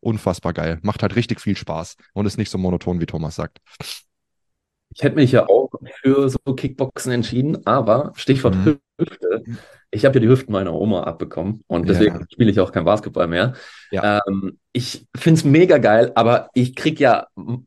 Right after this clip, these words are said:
Speaker 2: mein Kick würde ungefähr am allerhöchsten so irgendwo bei deinem Oberschenkel landen. Also
Speaker 1: <laughs>
Speaker 2: höher krieg ich das Bein nicht. So, weißt du? Und
Speaker 1: Wobei
Speaker 2: deswegen
Speaker 1: die
Speaker 2: hab ich
Speaker 1: sehr
Speaker 2: gesagt,
Speaker 1: effekt-, ja.
Speaker 2: "Scheiß drauf, ich
Speaker 1: Ja.
Speaker 2: bleib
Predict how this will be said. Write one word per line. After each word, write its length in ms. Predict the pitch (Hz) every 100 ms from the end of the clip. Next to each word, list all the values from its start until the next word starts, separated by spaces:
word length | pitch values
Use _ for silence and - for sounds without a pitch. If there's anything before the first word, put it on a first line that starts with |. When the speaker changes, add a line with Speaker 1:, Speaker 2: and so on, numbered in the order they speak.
| -
Speaker 2:
mein 320 | 110 156 170
Kick 400 | - 147 - 123
würde 380 | 107 110 123 -
ungefähr 720 | 143 180 156 - 104 101 101
am 160 | 110 101
allerhöchsten 580 | 113 127 110 104 107 110
so 160 | 104 98
irgendwo 380 | 123 123 110 110
bei 220 | 104 98
deinem 280 | 92 95 87
Oberschenkel 580 | - 95 90 - 85 85
landen. 320 | 82 82 -
Also 300 | - 101 101 -
Speaker 1:
<laughs> 60 |
Speaker 2:
höher 240 | 131 147 135
krieg 220 | 147 139
ich 80 | 123
das 160 | 107
Bein 220 | - 90 87
nicht. 220 | - _ _ - 156
So, 100 | 92
weißt 320 | 87 98 -
du? 60 |
Und 340 | 147 202 170 - _
Speaker 1:
Wobei 300 | 104 113 110
Speaker 2:
deswegen 40 | 123
Speaker 1:
die 60 |
Speaker 2:
hab 60 | 135
ich 40 |
Speaker 1:
sehr 80 | 117
Speaker 2:
gesagt, 320 | 120 127 139
Speaker 1:
effekt-, 100 | - _ _ 104 - _ -
ja. 120 | 104
Speaker 2:
"Scheiß 200 | 104 156
drauf, 260 | - 127 127 -
ich 180 | - 127
Speaker 1:
Ja. 120 | 135
Speaker 2:
bleib 260 | 123 117